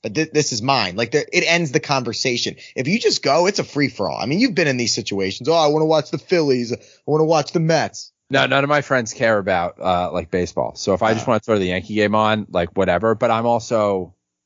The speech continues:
Speaker 2: I can unplug for a weekend and just be like, "Oh, I'm gonna be drunk," or, like, uh, you know, we're at a bar. I'll ask them to put it on. If they can't, fine, I'll do a shot.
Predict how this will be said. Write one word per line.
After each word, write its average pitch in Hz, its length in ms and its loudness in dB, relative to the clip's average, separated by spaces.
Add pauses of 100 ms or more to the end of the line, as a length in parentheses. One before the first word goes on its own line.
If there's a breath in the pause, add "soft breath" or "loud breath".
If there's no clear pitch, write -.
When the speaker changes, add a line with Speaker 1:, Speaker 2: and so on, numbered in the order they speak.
(880)
Speaker 2:
I 135 160 2
can 165 160 -2
unplug 123 500 -2
for 101 140 -6
a 90 60 -4
weekend 90 400 -6
and 76 120 -10
just - 320 -16
be 85 140 -2
like, 78 240 -2
"Oh, 113 160 4
I'm 104 120 4
gonna 95 120 -2
be 90 100 -2
drunk," 90 380 -2
or, 87 300 0
like, 78 280 0 (140)
uh, 80 160 -4
you 92 160 -2
know, 87 80 0
we're 90 140 2
at 87 80 4
a 82 40 0
bar. 85 300 2
I'll 80 100 0
ask 78 200 -4
them 82 100 -6
to - 60 -12
put 85 80 -2
it 80 80 0
on. 80 160 0
If 73 80 -8
they 78 120 -6
can't, 82 360 -2 (340)
fine, 80 500 2
I'll 76 140 0
do 82 120 -4
a 76 40 -6
shot. 80 380 0